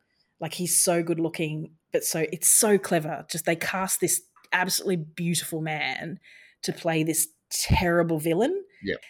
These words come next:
Speaker 1: So he's very charismatic, kinda draws you in, but he's so skin crawling. You're like, "No, go, get away from me. You're horrible." So I think he could really do, like, a Bond, charming, affable, "Hello, how you doing? Let's
Speaker 2: <laughs>
Speaker 1: have sex." And then just steely kill some dudes.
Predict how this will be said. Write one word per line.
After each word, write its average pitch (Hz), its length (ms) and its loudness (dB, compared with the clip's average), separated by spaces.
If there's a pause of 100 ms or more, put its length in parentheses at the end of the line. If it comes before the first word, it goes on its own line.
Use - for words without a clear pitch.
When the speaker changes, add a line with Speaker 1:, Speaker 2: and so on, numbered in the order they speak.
Speaker 1:
So - 120 -16
he's 175 60 -6
very 175 160 6
charismatic, 156 640 -2
kinda 160 220 -4
draws 156 260 -4
you 156 80 -4
in, 156 160 -2
but 156 100 -6
he's 151 280 -8
so 175 360 -2
skin 175 280 -6
crawling. 175 320 -4
You're 185 80 -6
like, 240 220 -10
"No, 370 80 0
go, 370 320 0
get 392 100 0
away 359 200 2
from 359 140 -6
me. 311 80 -2
You're 302 100 2
horrible." 339 440 2 (280)
So - 120 2
I 202 40 8
think 233 180 6
he 226 100 4
could 180 200 0
really 170 320 0
do, 156 320 -2
like, 156 200 -10
a 160 40 -8
Bond, 156 600 -4 (340)
charming, 156 600 -2
affable, 156 640 -4 (160)
"Hello, 190 400 2
how 170 120 -2
you 202 160 0
doing? 170 560 0
Let's - 340 0
Speaker 2:
<laughs> 160 220 -4
Speaker 1:
have 190 140 -2
sex." - 460 0 (480)
And 160 260 -2
then 156 280 0
just 147 260 -2
steely 156 720 -2 (260)
kill 165 180 -2
some 170 160 -6
dudes. 151 500 -6